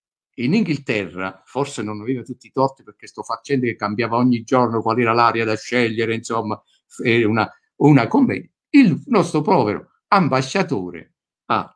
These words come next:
Londra fa una richiesta al governo inglese che riguardava le isole della baia e non l'entroterra. A questo punto fu un pasticcio che in effetti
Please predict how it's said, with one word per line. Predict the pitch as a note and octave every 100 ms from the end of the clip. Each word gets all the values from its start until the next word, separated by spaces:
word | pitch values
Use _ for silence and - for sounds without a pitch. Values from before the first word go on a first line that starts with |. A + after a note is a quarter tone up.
| _
Londra | - E3 A2+ A#2 B2 E3+ E3+ _ _ _ _
fa | C#4+ B2+
una | A#3 A#3+
richiesta | F3 E3+ A#2 - C#3
al | D#3+
governo | E3 C#3 A2 G#2+ D3
inglese | G3 C#3+ A2 G#2+ D#3
che | G#3+
riguardava | A3 G3+ G#3 F#3 D#3+ C#3+ A#3
le | G3+
isole | A3+ D4 G#3+ - - G2+ F2+
della | G2 G2 F#2+ E2+
baia | G2 F2+ E2+ E2+ D2+ _ _
e | - F3
non | G#3 C#4 D#3 A2+
l'entroterra. | A2+ A2 G2 G2+ E2+ F#2+ F2 - E2 D2+ _ _ _ _ _ _ _ _ _ _ _ -
A | E3+ -
questo | - D3+ - D3
punto | G2 F2 F2 F2+ E2+ - _ _ _ _ _ - _ _ _ _
fu | -
un | F#2+ F#2+
pasticcio | D#3 D3+ F2+ F#2 B2
che | -
in | F2 G2
effetti | F#2+ - G2+ - G2